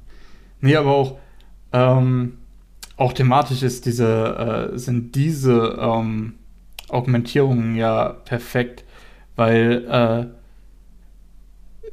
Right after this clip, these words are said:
das sagt ja dann Adam Smasher am Ende auch zu ihm: äh, „Ohne die Technik kannst du nicht mal mehr stehen.“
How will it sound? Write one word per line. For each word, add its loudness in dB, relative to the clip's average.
das -4
sagt 2
ja 4
dann 0
Adam 0
Smasher 2
am -2
Ende 0
auch -2
zu -10
ihm: -4
äh, 2
„Ohne 4
die 0
Technik 0
kannst 0
du -2
nicht 2
mal 0
mehr -2
stehen.“ 0